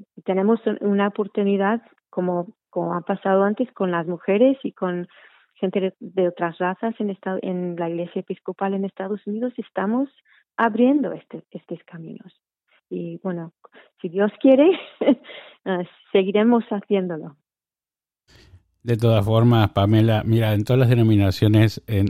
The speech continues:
Speaker 2: en todos lados se cuecen habas, como dice el dicho. Eh, nosotros mismos, a Católicos Ortodoxos, tenemos un,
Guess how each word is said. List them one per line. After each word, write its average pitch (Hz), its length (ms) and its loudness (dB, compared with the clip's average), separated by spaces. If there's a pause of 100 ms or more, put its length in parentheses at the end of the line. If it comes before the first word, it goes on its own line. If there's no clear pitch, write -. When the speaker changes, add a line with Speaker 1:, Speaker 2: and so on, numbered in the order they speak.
Speaker 2:
en - 100 -14
todos 139 160 4
lados 123 160 4
se 113 80 0
cuecen 110 340 2
habas, 110 280 2
como 101 200 0
dice 95 220 -2
el 92 80 0
dicho. 98 300 -4 (580)
Eh, 101 520 2
nosotros 104 400 2
mismos, 117 640 4
a 104 120 -4
Católicos 101 460 -2
Ortodoxos, 107 500 -2
tenemos 104 560 0
un, 98 680 0